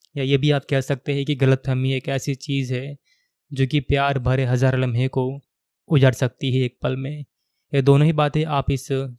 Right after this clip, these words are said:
सॉन्ग के साथ सुन सकते हैं, जिसका रन टाइम लगभग नौ मिनट के आसपास का है।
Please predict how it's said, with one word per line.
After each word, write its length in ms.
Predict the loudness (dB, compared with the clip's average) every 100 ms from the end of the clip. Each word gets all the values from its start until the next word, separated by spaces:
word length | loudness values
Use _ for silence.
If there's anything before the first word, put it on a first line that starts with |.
| -10
सॉन्ग 340 | -2 -2 -2
के 100 | -4
साथ 220 | -4 -6
सुन 220 | -4 -6
सकते 280 | -4 -8 -10
हैं, 220 | -12 -12 -16 -8
जिसका 260 | -6 -4 -2
रन 140 | -2
टाइम 180 | -2 0
लगभग 500 | 0 0 -2 -2 -8 _ _ _ _ -2
नौ 280 | 2 4 4
मिनट 260 | 2 0
के 100 | 0
आसपास 420 | -2 -2 -6 -8
का 140 | -8 -10
है। 240 | -8 -12